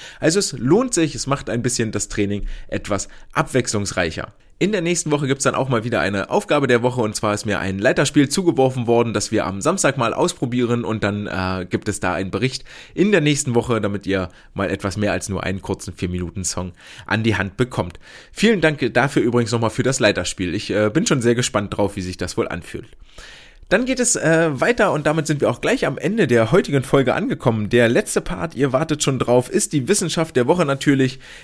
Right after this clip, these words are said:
die, wo wir ein Thema aus Folge Nummer zweiunddreißig aufgreifen. Und zwar habe ich in Folge Nummer zweiunddreißig vorgestellt, äh, wie sich denn die, äh, Leistungsdaten der deutschen Kaderschwimmer in den letzten dreißig Jahren entwickelt haben. Und zwar dargestellt anhand des Pansold-Testes, der hier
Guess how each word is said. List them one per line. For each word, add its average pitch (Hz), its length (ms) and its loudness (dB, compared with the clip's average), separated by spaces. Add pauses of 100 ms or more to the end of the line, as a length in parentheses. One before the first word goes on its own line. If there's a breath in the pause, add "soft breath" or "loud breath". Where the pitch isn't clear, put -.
(120)
die, 135 300 -2
wo 147 160 4
wir 131 160 0
ein 113 220 -2
Thema 151 340 0
aus 127 240 -2
Folge 175 320 -2
Nummer 135 220 0
zweiunddreißig 127 640 0
aufgreifen. 110 520 -2
Und 95 140 -8
zwar 120 160 -8
habe 120 160 -4
ich 117 80 -4
in 110 80 -4
Folge 185 300 -2
Nummer 131 200 -2
zweiunddreißig 131 840 0 (340 loud breath)
vorgestellt, 127 800 0
äh, 110 480 4
wie 156 80 0
sich 139 200 -4
denn 123 160 -2
die, 113 260 0
äh, 101 260 0 (260)
Leistungsdaten 120 840 -2
der 110 200 2
deutschen 120 460 0
Kaderschwimmer 135 580 -4
in 110 60 -2
den 113 100 -4
letzten 117 260 -4
dreißig 104 340 -4
Jahren 101 180 -2
entwickelt 120 400 -2
haben. 123 240 -4
Und 107 140 -8
zwar 110 320 0 (260 loud breath)
dargestellt 120 720 0
anhand 110 360 -2
des 104 120 -2
Pansold-Testes, 143 880 -4
der 107 140 0
hier 139 340 0